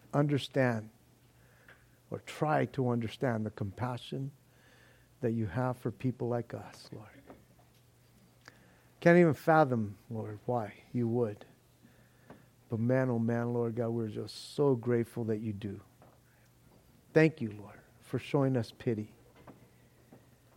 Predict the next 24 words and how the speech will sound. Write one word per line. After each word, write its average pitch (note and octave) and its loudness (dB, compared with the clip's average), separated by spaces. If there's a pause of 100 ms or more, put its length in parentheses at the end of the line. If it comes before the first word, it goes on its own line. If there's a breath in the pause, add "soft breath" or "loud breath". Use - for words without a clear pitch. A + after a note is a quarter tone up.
(260)
for B2+ -2
having D#3 8
sympathy D3 2
on A2 0
us, G#2+ -8
Lord A#2 -4
God, A#2+ 0 (440 loud breath)
for D3 4
being E3 8
moved C#3+ 8
so F3+ 8
deeply B2 4 (1000 soft breath)
because B2 0
of A2 -2
who C#3+ 0
we C3 4
are, A2 2 (600 soft breath)
that B2 2
we B2+ 6
are B2 8
created C3 4
in A#2+ 2
your C3 2
image, A#2+ -2